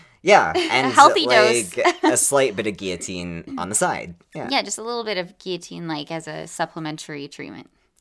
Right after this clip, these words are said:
Speaker 1: Yeah, I mean, our grandma's French, so, like, I have to, like, uh, sneak the guillotine in there somehow. It's like,
Speaker 2: <laughs>
Speaker 1: it's written in, like, my cultural book of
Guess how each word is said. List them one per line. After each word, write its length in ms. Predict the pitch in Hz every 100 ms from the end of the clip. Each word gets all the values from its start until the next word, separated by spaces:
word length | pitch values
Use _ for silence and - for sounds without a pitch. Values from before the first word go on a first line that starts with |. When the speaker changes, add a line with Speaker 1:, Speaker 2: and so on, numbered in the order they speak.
| _ -
Speaker 1:
Yeah, 320 | 185 233 156
I 120 | 113
mean, 320 | 127 127 123 -
our 100 | 131
grandma's 520 | 123 120 135 107 82 -
French, 380 | 87 92 90 -
so, 160 | 95
like, 180 | 90 90
I 60 | 101
have 200 | 120 -
to, 100 | 117
like, 260 | 90 76 120
uh, 160 | 98 -
sneak 340 | - 104 90
the 60 | 80
guillotine 480 | 95 90 - 90
in 140 | 87 85
there 140 | -
somehow. 440 | - 87 85 311 -
It's 200 | 311 -
like, 420 | - 247 - 202
Speaker 2:
<laughs> 280 | - - -
Speaker 1:
it's 260 | 104 - -
written 420 | 113 110 107 101
in, 340 | 85 90 87 87
like, 400 | 82 71 73 82 _
my 220 | 69 78 85
cultural 640 | 101 101 - 85 82 85 -
book 380 | - 90 78 -
of 200 | 69